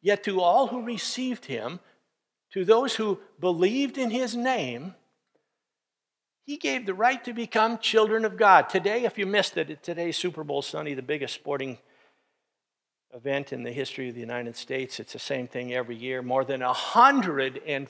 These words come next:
fourteen million people have nothing better to do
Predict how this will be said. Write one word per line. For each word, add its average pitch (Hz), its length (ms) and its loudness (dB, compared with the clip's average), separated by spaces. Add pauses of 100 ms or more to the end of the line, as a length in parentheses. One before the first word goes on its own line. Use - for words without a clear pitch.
(140)
fourteen 220 720 4
million 233 500 2
people 202 400 -2
have 156 220 6
nothing 214 480 6
better 202 320 8
to 208 160 4
do 147 420 0